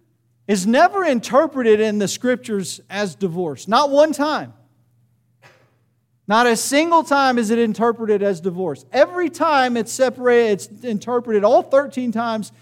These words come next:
either as separate or depart. <clears throat> In Romans chapter eight, "Who shall separate us from the love of Christ? Nor height, nor depth, nor anything else in all creation will be able to separate us from the love of God in Christ Jesus our Lord."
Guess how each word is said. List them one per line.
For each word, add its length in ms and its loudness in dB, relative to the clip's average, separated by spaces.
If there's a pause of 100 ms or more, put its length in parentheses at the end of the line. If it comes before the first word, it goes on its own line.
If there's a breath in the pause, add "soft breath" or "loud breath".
(260 soft breath)
either 320 4
as 200 2
separate 580 0
or 120 -6
depart. 400 -6 (140)
<clears throat> 120 -14
In 300 0 (1200 soft breath)
Romans 460 2
chapter 400 0
eight, 260 4
"Who 160 0
shall 240 -2
separate 500 2
us 120 -2
from 160 -4
the 80 0
love 240 2
of 140 -6
Christ? 680 -8 (400 soft breath)
Nor 200 2
height, 340 2
nor 160 0
depth, 260 4
nor 160 -4
anything 380 -2
else 300 2
in 80 -4
all 180 2
creation 560 2
will 100 -2
be 180 0
able 240 2
to 60 -2
separate 640 0
us 120 -2
from 180 -6
the 80 -4
love 220 2
of 160 -10
God 260 2
in 80 -12
Christ 380 -4
Jesus 600 -6 (680)
our 220 4
Lord." 460 2